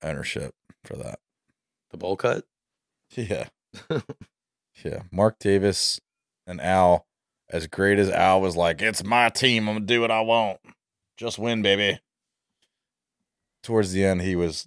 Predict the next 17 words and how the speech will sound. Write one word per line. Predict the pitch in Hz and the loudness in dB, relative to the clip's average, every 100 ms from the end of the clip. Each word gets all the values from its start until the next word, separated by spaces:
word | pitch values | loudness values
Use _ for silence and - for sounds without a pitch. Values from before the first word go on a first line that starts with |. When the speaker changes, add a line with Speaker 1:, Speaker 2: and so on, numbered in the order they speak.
| - | -12
Speaker 1:
terrible, | 98 90 78 82 82 | -4 -2 0 0 0
and | 69 87 | 0 -2
Mark | 82 85 87 - | 0 2 2 0
is | - 80 73 - _ _ - | -8 -6 -6 -10 _ _ -16
just | - 90 87 - | -4 0 0 0
as | 76 | -8
terrible | - 76 71 67 65 76 78 _ - | -6 -4 -4 -6 -6 -8 -12 _ -18
and | 82 | -14
has | 76 | -14
been | 82 82 73 | -6 -4 -4
terrible. | 78 80 71 69 69 80 _ _ _ _ _ _ - | -6 -8 -8 -6 -8 -10 _ _ _ _ _ _ -16
He's | 85 | 0
not | 131 139 | 4 4
afraid | - 131 113 | 6 4 4
to | - | 4
open | 104 110 104 | 4 4 2
his, | 92 85 - - | 0 0 -2 -4